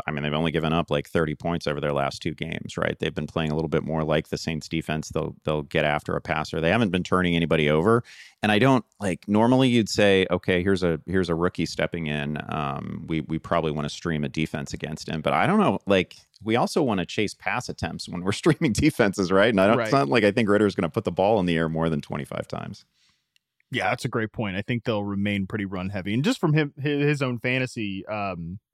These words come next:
Speaker 2: stock, he, he runs a little bit. He's a little bit of an athletic guy. So,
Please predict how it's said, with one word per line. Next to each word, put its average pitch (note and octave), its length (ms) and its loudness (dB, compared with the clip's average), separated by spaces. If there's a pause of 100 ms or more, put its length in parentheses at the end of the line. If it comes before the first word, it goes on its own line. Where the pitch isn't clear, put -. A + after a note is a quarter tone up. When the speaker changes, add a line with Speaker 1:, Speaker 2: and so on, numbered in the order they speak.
Speaker 2:
stock, G#2+ 380 -2
he, A3 140 4
he A#3 200 6
runs A3+ 300 6
a E3 60 4
little D3 240 4
bit. E3+ 240 2
He's C#3 200 -2
a B2+ 60 -4
little B2+ 160 2
bit B2+ 260 0
of B2+ 200 -2
an B2 60 -2
athletic B2 420 -2
guy. B2 220 2
So, A2 300 -2